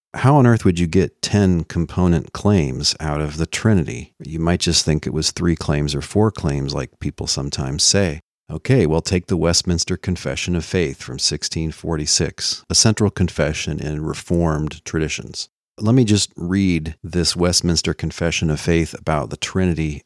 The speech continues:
and then I'll go through it again and show you why there are at least ten claims there. It says, "In the unity of the Godhead,"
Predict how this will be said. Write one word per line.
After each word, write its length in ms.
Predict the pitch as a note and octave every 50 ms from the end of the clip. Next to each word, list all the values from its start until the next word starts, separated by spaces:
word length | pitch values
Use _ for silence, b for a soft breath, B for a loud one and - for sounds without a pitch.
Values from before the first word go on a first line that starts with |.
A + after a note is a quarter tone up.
| _
and 100 | - D#2+
then 100 | E2 F2
I'll 200 | F2+ F2+ E2+ E2
go 240 | D#2 - - E2+ E2+
through 260 | E2+ - - F#2+ E2+
it 60 | D#2 D2+
again 520 | D2+ D2+ - F2 F2 E2+ E2 D2+ D2+ D2+
and 160 | - D#2+ D2
show 200 | - - - F2+ F2+
you 160 | F2 D#2+ D2+
why 220 | D#2 D2 D2+ D2+
there 320 | D#2 D#2 D2 C#2 C#2 B1+ -
are 280 | - D2+ D2+ D2 D2 C#2
at 120 | - D#2
least 300 | D#2+ E2+ F2 D#2+ - -
ten 260 | - - - E2 D#2 D2+
claims 460 | - - E2+ E2 D#2+ D2+ D2 D2 D2
there. 380 | C#2+ C#2 C#2 B1+ C2+ - - _ _ _ _ _ _ _ _ _ -
It 100 | F#2 F2
says, 400 | - - F2+ D#2+ D#2+ D#2 - - b b b b b
"In 200 | G#2+ G#2+ A2 A2
the 80 | G#2 F#2+
unity 400 | F2+ F2+ G2+ A#2+ C3+ C#3+ C#3+ C3
of 140 | B2+ A#2 A2
the 100 | G2+ F2
Godhead," 800 | E2 E2+ E2 E2 E2 D#2 D2+ C#2 D#2+ A#1 B1 D2 D#2 E2+ F2+